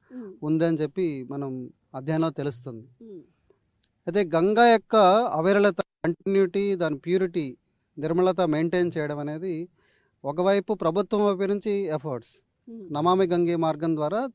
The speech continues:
Speaker 2: చాలా సీరియస్ ఎఫర్ట్స్ చేస్తున్నారు.
Speaker 1: Hmm.
Speaker 2: పొల్యూషన్ అనేది రెండు రకాలుగా జరుగుతున్నట్టు మనకు అనిపించింది. ఒకటేమో ఇండస్ట్రియల్ వేస్ట్ ద్వారా రావడం,
Speaker 1: Hmm.
Speaker 2: రెండవది, ఆ, స్థానికంగా ఉన్నటువంటి, ఆ, జనావాసాలు,
Speaker 1: Hmm.
Speaker 2: నగరాలు కావచ్చు లేదా గ్రామాల ద్వారా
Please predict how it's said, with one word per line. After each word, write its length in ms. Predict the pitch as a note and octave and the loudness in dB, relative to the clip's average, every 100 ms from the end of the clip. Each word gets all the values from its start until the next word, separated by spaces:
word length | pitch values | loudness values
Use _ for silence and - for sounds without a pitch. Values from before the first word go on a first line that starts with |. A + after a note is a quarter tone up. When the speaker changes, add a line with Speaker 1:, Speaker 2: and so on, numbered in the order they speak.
| E3+ | -4
Speaker 2:
చాలా 220 | E3+ F3 | -2 -2
సీరియస్ 440 | E3+ F3 G3 - | -2 -2 -2 -4
ఎఫర్ట్స్ 320 | D3+ D#3+ - | -8 -8 -8
చేస్తున్నారు. 460 | C3+ A#2+ - A#2+ G#2+ | -12 -12 -16 -20 -20
Speaker 1:
Hmm. 200 | A3 F3+ F#3 _ _ _ _ - | -20 -20 -20 _ _ _ _ 0
Speaker 2:
పొల్యూషన్ 380 | F3+ A#3+ A3 | 4 2 2
అనేది 260 | A3+ A3 A#3 | 0 0 0
రెండు 240 | G#3 G3+ | 0 2
రకాలుగా 380 | G3+ G3 G#3+ G#3 | 2 4 2 2
జరుగుతున్నట్టు 500 | F#3+ F#3+ F3+ F#3 G3 | 0 0 -2 -4 -2
మనకు 220 | F#3+ E3 | -2 -2
అనిపించింది. 440 | D#3+ C3 B2 C3+ C3 | -4 -6 -10 -10 -10
ఒకటేమో 640 | C#3+ D#3+ F3+ F#3 G3+ A#3 _ _ _ _ | -8 -6 -2 0 -2 -4 _ _ _ _
ఇండస్ట్రియల్ 560 | D3+ F3+ G#3 - G#3 F#3 | -2 0 0 0 2 2
వేస్ట్ 280 | F#3 F3 | 0 -2
ద్వారా 200 | F3+ F#3 | 0 0
రావడం, 360 | E3+ C3+ B2 A2+ _ _ B3 | 2 0 -4 -8 _ _ -18
Speaker 1:
Hmm. 120 | A3+ E3+ _ _ - - | -18 -18 _ _ -20 -10
Speaker 2:
రెండవది, 720 | D#3 F3+ G#3 G#3+ G#3+ F3+ F#3+ - _ _ _ - | -4 2 2 2 0 0 -2 -6 _ _ _ -6
ఆ, 140 | E3 | -4
స్థానికంగా 680 | E3+ - E3+ G3+ G3+ A3 A3 | -4 0 2 2 0 2 4
ఉన్నటువంటి, 840 | G3+ G3+ F#3+ F#3+ F3 F#3+ F3+ F3+ E3+ _ _ D3+ | 4 4 0 0 0 -2 0 0 -4 _ _ -4
ఆ, 320 | D3+ D3+ D3 | -2 0 -2
జనావాసాలు, 760 | C#3 D#3+ G3 F#3 D#3 D3+ B2+ A#2+ _ - | 0 4 6 6 4 0 -8 -10 _ -20
Speaker 1:
Hmm. 120 | G#3+ | -10
Speaker 2:
నగరాలు 360 | D#3 E3 F3+ F3+ | -6 0 0 0
కావచ్చు 440 | F3 E3+ E3 F3 | 0 -2 -4 -6
లేదా 220 | F3 E3 | -4 -4
గ్రామాల 440 | D#3+ D3 D#3 E3+ E3 | -4 -2 -2 0 -2
ద్వారా 360 | D3+ D3 A3 | -2 -4 -4